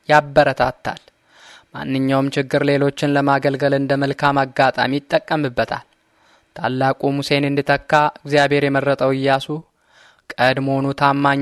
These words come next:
አገልጋይነቱን ያስመሰከረ ሰው እንደነበር መረዳት ተገቢ ነው።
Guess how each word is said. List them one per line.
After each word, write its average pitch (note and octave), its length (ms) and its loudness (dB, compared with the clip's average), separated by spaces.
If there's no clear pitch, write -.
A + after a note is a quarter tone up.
አገልጋይነቱን C#3 880 -2
ያስመሰከረ C3+ 680 -4
ሰው C3+ 200 -2
እንደነበር B2+ 500 -2
መረዳት B2+ 540 -2
ተገቢ C3+ 400 0
ነው። A2+ 120 -16